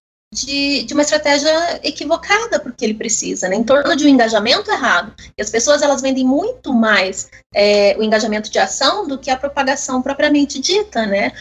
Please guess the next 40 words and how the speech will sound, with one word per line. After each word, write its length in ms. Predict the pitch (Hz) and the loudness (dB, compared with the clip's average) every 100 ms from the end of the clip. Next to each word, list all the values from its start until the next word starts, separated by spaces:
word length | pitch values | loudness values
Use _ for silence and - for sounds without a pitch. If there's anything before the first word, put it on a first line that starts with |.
| - | -4
Outra 240 | 233 262 | 0 0
coisa, 560 | 269 285 277 240 202 - _ - | 0 4 4 4 0 -4 _ -4
analisar 420 | 254 262 285 392 | -2 2 2 0
feedback 520 | 440 320 269 247 247 | -4 -4 0 0 0
negativo, 500 | 226 226 - 214 208 | -4 -4 -4 -8 -8
isso 140 | 233 | -6
é 20 | 285 | -4
uma 100 | 269 | -2
coisa 220 | 294 302 | -2 -2
que 180 | - 311 | -6 2
eu 60 | |
não 180 | 285 381 | 2 2
vejo 320 | 294 254 330 330 | 2 2 2 -2
as 100 | - | -10
pessoas 340 | 269 247 233 | -8 -8 -8
fazendo, 460 | 247 214 202 185 - _ _ - - | -8 -8 -10 -10 -16 _ _ -20 -6
né. 180 | 220 | -4
Tem, 440 | 240 240 262 339 - _ _ _ _ - | 0 0 0 -2 -8 _ _ _ _ -4
é, 180 | 226 | -2
redes 320 | 220 254 214 - | 0 -2 -2 -2
sociais 320 | - 240 247 | 0 0 0
que 80 | 254 | -4
você 220 | 277 302 | -8 -6
consegue 360 | 285 - 269 | -4 -2 -2
analisar 360 | 294 269 254 277 | -2 -2 0 -2
muito 200 | 311 359 | -2 -6
claramente, 960 | - 302 330 403 294 254 427 440 - - _ _ - | -4 0 0 0 -2 -2 -2 -8 -10 -14 _ _ -4
né, 200 | 254 254 | 0 0
quem, 420 | - 311 359 330 | 2 0 0 -2
é, 300 | 233 240 233 | 2 2 2
ocultou 400 | 254 - 269 320 | 0 -2 -8 -6
seu 160 | 349 339 | -6 -6
conteúdo, 480 | 294 - 240 262 277 | -4 0 0 -2 0
quem 160 | 294 | 2
não 140 | 302 277 _ | 2 0 _
quer 140 | 320 | -4
mais 240 | 370 320 262 | -4 -6 -6
ver 80 | |
seu 160 | 285 269 | -8 -8
conteúdo, 560 | 254 247 214 240 240 | -6 -4 -2 -2 -4